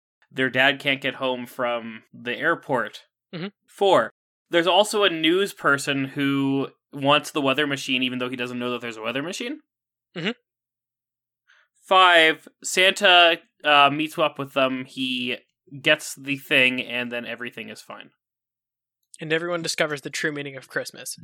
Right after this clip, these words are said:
Speaker 1: Yep, pretty much. And the true meaning of Christmas was, um, family, I guess.
Speaker 2: Family, of course,
Speaker 1: I
Speaker 2: because it always
Speaker 1: guess.
Speaker 2: is.
Speaker 1: Yeah, yeah, yeah, it really is.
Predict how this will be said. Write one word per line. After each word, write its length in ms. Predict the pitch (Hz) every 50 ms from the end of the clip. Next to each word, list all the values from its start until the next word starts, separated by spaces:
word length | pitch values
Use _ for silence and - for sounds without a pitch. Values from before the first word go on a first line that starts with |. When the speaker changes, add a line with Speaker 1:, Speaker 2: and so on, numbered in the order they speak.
| - -
Speaker 1:
Yep, 220 | 123 120 113 107 _ _ _ _ _ _ _ _ -
pretty 160 | 170 160 160
much. 360 | 156 151 151 151 - - - _ _ _ _ _ _ _ _ _ -
And 200 | 135 135 135 135
the 40 | 135
true 180 | 131 - 175 170
meaning 180 | 170 165 165
of 80 | 160 156
Christmas 500 | - - 160 160 - 160 151 147 - -
was, 800 | 147 139 139 147 147 147 147 143 143 139 139 139 139 135 131 135
um, 380 | 123 120 127 123 123 117 117
family, 520 | - - - 123 120 120 117 110 104 101 101
I 140 | 104 104
guess. 240 | 101 - 104 104 104
Speaker 2:
Family, 420 | - 180 156 143 135 127 - - _
of 140 | - 165 -
course, 360 | - - 147 123 117 - - - -
Speaker 1:
I 60 | - 131
Speaker 2:
because 160 | 131 120 117
it 40 | 123
always 260 | 113 143 135 123 117 117
Speaker 1:
guess. 80 | 117
Speaker 2:
is. 160 | 123 - - _ _ _ _ _ _ _ _ _ _ _
Speaker 1:
Yeah, 320 | - 226 233 170 110 - - -
yeah, 260 | 165 170 160 143 131
yeah, 220 | 123 123 120 113 110
it 60 | 117
really 260 | 123 131 127 120 113 107
is. 260 | 107 110 - -